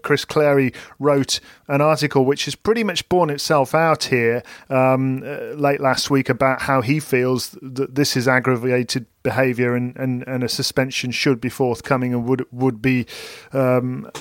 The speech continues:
just about commensurate with what he's done. And then, I mean, I had a conversation on Twitter with Mark Petchey, who, who basically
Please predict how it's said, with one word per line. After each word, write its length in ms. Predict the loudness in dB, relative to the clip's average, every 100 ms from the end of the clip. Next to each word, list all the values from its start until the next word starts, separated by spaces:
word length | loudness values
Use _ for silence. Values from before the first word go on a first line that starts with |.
| -6
just 300 | -2 0 0
about 460 | 0 0 0 -4
commensurate 580 | -2 0 0 0 0 0
with 140 | -2 2
what 220 | 0 0
he's 180 | -4 0
done. 280 | 0 0 -6 -16 -18 -10
And 440 | 0 2 2 0 -4 -12 _ _ _ _ _ _ _ _ _ _
then, 220 | -2 0
I 140 | 2 2
mean, 100 | 2
I 60 | 2
had 100 | 2
a 40 |
conversation 600 | 2 0 2 2 2 2
on 120 | 0
Twitter 300 | 0 0 2
with 300 | 0 -2 -4
Mark 240 | -2 -2 0
Petchey, 400 | -2 0 0 2
who, 280 | 2 2 -2
who 140 | -4
basically 600 | 0 0 0 -4 -4 -4